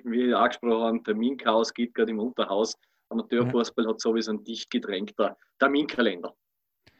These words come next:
Speaker 2: Ja, da geht's wirklich Schlag auf Schlag. Dort haben wir ja auch schon zwei bis drei Spieltage großteils durch, äh,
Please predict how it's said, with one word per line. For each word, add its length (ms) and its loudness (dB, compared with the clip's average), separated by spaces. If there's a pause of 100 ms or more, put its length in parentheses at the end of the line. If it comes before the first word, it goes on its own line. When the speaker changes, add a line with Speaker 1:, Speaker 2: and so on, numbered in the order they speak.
(220)
Speaker 2:
Ja, 240 4
da 140 0
geht's 380 2
wirklich 320 2
Schlag 240 2
auf 100 -2
Schlag. 300 2
Dort 180 0
haben 80 2
wir 120 2
ja 360 2 (220)
auch 160 2
schon 260 4 (680)
zwei 240 6
bis 160 4
drei 180 4
Spieltage 520 0
großteils 520 0
durch, 320 2
äh, 380 2